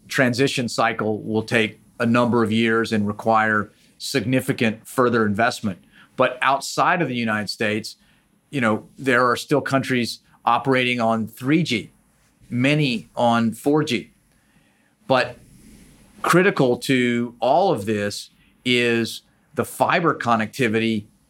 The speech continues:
to the various wireless sites. So it used to be towers would have a big microwave dish on them to relay the information from that site back to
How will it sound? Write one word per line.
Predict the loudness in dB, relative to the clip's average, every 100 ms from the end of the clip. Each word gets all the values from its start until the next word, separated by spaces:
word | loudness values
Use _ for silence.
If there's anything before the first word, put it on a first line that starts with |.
| _ -14
to | -2 2 2 2 -2 -6
the | -4
various | 0 2 2 0 -2
wireless | 0 2 2 0 -4 -8 -14
sites. | -6 -2 -2 -4 -14 -18 _ _ _
So | -8 -2 0 0 -4 _ _ -10
it | -2
used | 0 0
to | 0
be | 2 0 -2 -6 -14 _
towers | -2 0 2 2 -2 -4
would | -4
have | 0 0 0
a | -2
big | -2 0 -2 -6 -4
microwave | -2 0 0 2 2 0 -4 -10 -6
dish | -2 0 -2 -8 -16 _ -2
on | 0 0
them | -2 -8 -14 _ _ _
to | 0
relay | 2 2 2 2 2 0
the | 0 -2
information | -2 0 2 0 0 -2 -4 -6 _ _ _
from | -2 0 2 2
that | 0 0
site | -2 0 0 -4 -4
back | 0 2 0 -4
to | -4 0 2 0 -2